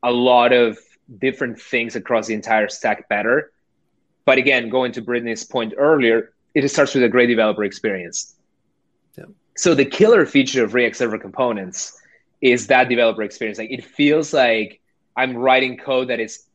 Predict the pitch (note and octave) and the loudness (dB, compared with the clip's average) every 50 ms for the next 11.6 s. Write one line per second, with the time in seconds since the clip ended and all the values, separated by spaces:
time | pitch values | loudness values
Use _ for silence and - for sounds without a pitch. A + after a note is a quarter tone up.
0 | _ - B2+ C3 B2+ - - B2 - C#3+ C3 A#2+ A2 A2 A2 B2 A#2+ B2 A#2+ A#2 | _ -8 -8 -8 -8 -10 -16 -14 -12 -12 -10 -10 -10 -10 -6 -2 -2 0 0 0
1 | A2+ A2+ A2+ A2+ A2 G#2 G2+ G#2 G2+ G#2+ G#2+ G#2+ - - G#2+ G2+ G2 F#2+ F#2+ F#2 | 0 0 0 0 0 -2 -2 -4 -4 -2 -2 -4 -4 -8 -10 -8 -8 -8 -10 -12
2 | F#2+ _ _ _ _ _ _ _ _ _ _ - A#2+ A#2 A2 G#2+ G#2+ G#2 G#2 - | -14 _ _ _ _ _ _ _ _ _ _ 0 2 4 4 4 4 2 0 -2
3 | - _ - B2 A#2 A2+ A2+ A2 A2 G#2+ G#2+ G#2+ G#2+ G#2 G#2 G#2 G#2 G#2 G2+ F#2+ | -6 _ -4 -2 0 0 0 0 0 0 0 -2 -2 -2 -2 -4 -6 -8 -10 -12
4 | G#2 - - B2+ C3+ C3+ C3 - C3+ C3 B2 - B2+ A#2 G#2+ G2+ - - - - | -14 -4 -2 0 0 0 0 0 -2 -2 0 0 0 0 0 -2 -6 -10 -2 -2
5 | B2+ A#2+ B2 G#2 A2+ A2 G#2+ G#2+ G#2+ G#2 - - _ _ _ _ - - - E3 | -2 0 0 2 4 6 6 6 4 2 -2 -6 _ _ _ _ -20 -10 -2 2
6 | D#3 D3 C#3 C3 B2+ - - - A#2+ A2+ A2+ A2+ G#2+ A#2 A#2 G#2+ A2+ A2 - A#2+ | 4 4 4 4 2 -6 -8 -8 -4 -4 -2 -4 -4 -4 -8 -10 -10 -10 -8 -4
7 | A2+ A2 G#2+ G#2 G#2 - _ _ _ _ _ - - - - C#3+ B2 A2 B2 A#2+ | 0 2 2 2 2 0 _ _ _ _ _ -8 -6 -2 0 0 2 4 4 4
8 | A#2 A#2+ A#2 A2 G#2 G2+ G#2 - _ _ _ - D3+ C#3+ C#3 C3+ - - - C3+ | 4 4 2 2 0 0 0 -4 _ _ _ -2 -2 -2 -2 -4 -6 -6 -4 -4
9 | B2 A#2 A2+ A2 A2+ A#2+ A2 A2 B2 A2+ A2+ A2+ A#2 A2+ A2+ A2+ A2 G#2+ G#2+ _ | -4 -4 -4 -4 -6 -8 -8 -4 -2 0 2 2 2 2 0 0 -4 -8 -12 _
10 | _ _ _ _ _ _ _ _ _ _ _ - C#3+ C#3 C3 B2 B2+ - D#3 D3+ | _ _ _ _ _ _ _ _ _ _ _ -2 0 0 0 0 -2 -2 -2 -2
11 | C#3 - D3+ D3+ D3+ C#3 B2 A2+ G#2+ G#2+ A2 G2+ | 0 -2 0 2 2 2 2 0 0 -2 -6 -8